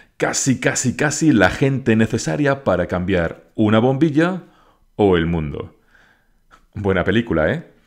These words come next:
Ahora, ya finalizando el año dos mil veintiuno, un año que suena muy futurista, muy de robots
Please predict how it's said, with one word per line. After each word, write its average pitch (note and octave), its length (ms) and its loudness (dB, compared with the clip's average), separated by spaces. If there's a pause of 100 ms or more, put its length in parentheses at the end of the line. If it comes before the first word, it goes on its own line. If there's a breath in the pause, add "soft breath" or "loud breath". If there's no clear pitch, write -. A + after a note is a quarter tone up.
(420 loud breath)
Ahora, C#3 520 4
ya G2 200 0
finalizando A#2 720 0
el A2 80 4
año A2+ 220 2
dos F2 180 0
mil G2 160 0
veintiuno, A2+ 880 -2
un B2+ 180 4
año G#2+ 220 0
que F2+ 100 -4
suena F#2 380 -2
muy F#2+ 240 -2
futurista, F2+ 720 -4
muy F2 320 -2
de D#2 220 -4
robots E2 760 -2